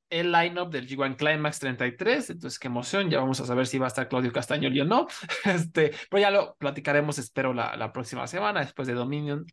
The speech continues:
harta emoción por el campeonato de tríos, después tendremos a Okada, Ishii y Tanahashi defendiendo ante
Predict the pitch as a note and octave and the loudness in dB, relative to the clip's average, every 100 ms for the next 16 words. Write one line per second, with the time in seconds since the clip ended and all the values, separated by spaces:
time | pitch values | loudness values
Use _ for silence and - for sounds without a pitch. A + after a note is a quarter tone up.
0 | - D3+ D#3 D#3 C#3+ B2 B2+ B2+ F#3+ - | -2 2 2 0 0 0 -2 0 -2 -2
1 | - - - F3+ E3 E3+ E3+ F#3+ G3 F3+ | -8 -14 2 4 4 2 2 2 2 0
2 | G#3+ B3 A#3 F#3+ E3+ G3 F3+ E3 F3+ F#3+ | 2 4 4 2 -2 -4 -2 0 0 2
3 | G3 F#3+ F#3+ F#3 F#3 F3+ F#3 F#3 F#3+ - | 0 2 2 4 2 0 4 4 4 0
4 | G3+ E3+ - E3+ D3+ D3 C#3+ F#3 F3+ F3+ | -8 -8 -8 -4 0 0 2 0 0 -2
5 | F3 C#3 D3 D3+ D#3 - D3+ D#3 D#3+ | -2 -2 -2 -2 -2 -2 -2 0 0